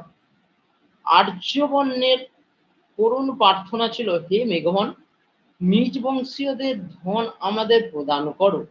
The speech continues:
এই রিকিয়ে কাতরতা থেকে বোঝা যায় যে আর্য বর্ণের লোকেরা অনার্য বা দাস্যদের যথেষ্ট সীমায় সমীহ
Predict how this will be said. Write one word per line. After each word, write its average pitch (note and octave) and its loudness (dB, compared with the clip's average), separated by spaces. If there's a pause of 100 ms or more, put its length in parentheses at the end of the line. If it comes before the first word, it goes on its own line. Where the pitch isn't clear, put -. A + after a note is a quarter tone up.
(600)
এই A#3 2
রিকিয়ে B3+ -4
কাতরতা A#3 2
থেকে A#3+ -6
বোঝা F#3+ 0
যায় G#3 4
যে F#3 -4 (120)
আর্য F3+ 2
বর্ণের A3+ -2
লোকেরা G3+ -2
অনার্য G3+ -2 (240)
বা E3 4
দাস্যদের A#3+ 0 (420)
যথেষ্ট F#3+ -2
সীমায় G#3+ -2
সমীহ G#3+ -4